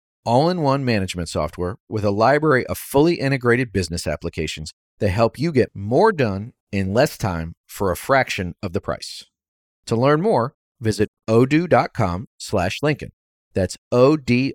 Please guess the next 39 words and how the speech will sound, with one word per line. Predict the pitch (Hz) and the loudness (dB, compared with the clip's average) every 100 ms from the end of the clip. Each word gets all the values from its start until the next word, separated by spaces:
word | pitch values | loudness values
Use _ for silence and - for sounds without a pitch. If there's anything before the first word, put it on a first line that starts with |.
| - | 0
O | 104 127 - | 2 2 2
O | 107 90 113 _ _ - | 0 0 -4 _ _ 0
dot | 95 - | 0 0
com | - 107 90 98 _ _ | -2 0 -2 -4 _ _
slash | - - 92 82 85 - - | -16 -6 -2 -2 -4 -10 -8
Lincoln. | 113 104 - - _ _ _ _ _ - | -4 -4 -6 -14 _ _ _ _ _ 2
Odoo, | 151 127 71 - _ _ _ - | 4 4 0 -10 _ _ _ -4
modern | 107 147 202 | 2 2 2
management | 160 127 101 90 98 _ _ | 0 -2 -2 -6 -8 _ _
made | - 90 92 | -2 -2 0
simple. | 87 71 62 - _ _ _ - | -4 -4 -10 -14 _ _ _ -6
I | 233 | -2
have | 262 330 330 | 0 -2 -2
to | - | -4
say | - 175 | -2 -2
this, | 113 113 - | -2 -6 -6
and | 123 113 _ _ - | -8 -12 _ _ -4
I | 151 | 0
want | 170 240 | 0 0
to | 185 | 0
be | 160 | 0
a | 139 | 0
fan | - 147 139 | -2 -6 -4
of | 123 | -8
humanity, | - 107 101 92 78 73 | -8 -8 -8 -10 -14 -16
Brendan, | 80 80 82 | -16 -14 -14
but | 82 | -10
some | - 196 | -6 -6
of | 233 | -4
the | 143 | -4
stories | - 147 139 107 | 0 0 0 -2
in | 98 | -8
here | 98 90 82 _ _ _ _ - | -10 -10 -12 _ _ _ _ -8
can | 143 | -4
make | 175 175 | -2 -2
it | 135 | -2
pretty | - 117 | -2 -4
tough, | 101 - 98 - - _ _ _ _ _ 131 | -4 -6 -6 -8 -20 _ _ _ _ _ -6
because | 143 - 175 147 | -4 -2 0 0